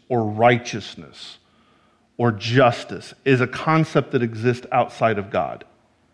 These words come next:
That's a Greek way of thinking of things, that these things exist in kind of this moral ether.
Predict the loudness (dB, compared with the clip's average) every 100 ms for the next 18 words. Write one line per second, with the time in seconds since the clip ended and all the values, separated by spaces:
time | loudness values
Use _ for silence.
0 | _ 0 2 2 0 4 4 2 0 2
1 | 2 0 -2 -2 -2 -6 -8 -10 -16 -16
2 | -14 -14 -4 0 0 -2 -2 0 0 -4
3 | -6 -2 0 0 -4 -8 -4 -2 0 -2
4 | -6 -4 -2 2 4 4 4 0 -4 -2
5 | -2 -2 -4 -4 -6